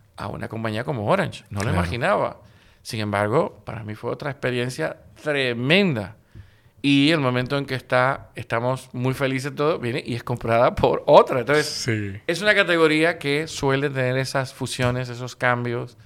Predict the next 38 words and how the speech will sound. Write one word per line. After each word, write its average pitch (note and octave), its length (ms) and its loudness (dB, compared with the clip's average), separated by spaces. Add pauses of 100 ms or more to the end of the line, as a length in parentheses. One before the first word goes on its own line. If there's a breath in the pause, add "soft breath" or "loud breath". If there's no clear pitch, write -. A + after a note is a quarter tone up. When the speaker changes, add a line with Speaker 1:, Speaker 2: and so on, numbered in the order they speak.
(480 soft breath)
Speaker 1:
Y B2+ 180 -2
es C3+ 100 0
algo C#3+ 240 2
que C#3 80 -4
es B2+ 40 0
muy C#3+ 220 4
normal B2+ 440 4
para A#2 160 4
el G#2+ 60 -2
que G#2+ 120 -4
trabaja A2 640 -4
en, G2+ 140 -10
en G#2+ 160 -8
ese A2 160 -8
sector A2+ 340 -8
de A2+ 80 -4
tecnología G#2 380 -6
y G#2 40 -6
telecomunicaciones. G#2 640 -12 (120)
Speaker 2:
Pregunta, G#2+ 640 -4 (720)
¿cómo D3+ 400 0
era F#2+ 440 -4 (840)
hacer, B2 840 -2
comunicar B2+ 760 -2 (100)
hacia B2 500 -4
adentro A2+ 540 -4
de G2+ 80 -2
la G2+ 80 -4
empresa? F#2+ 580 -6 (1160 soft breath)
Porque B2 200 -2
mira B2+ 200 4
como D3 220 0
tú B2 140 -2
dices, A2+ 260 0
y G2+ 60 -4
yo G#2 120 -2
siento A#2+ 320 -4
que, G2+ 260 -4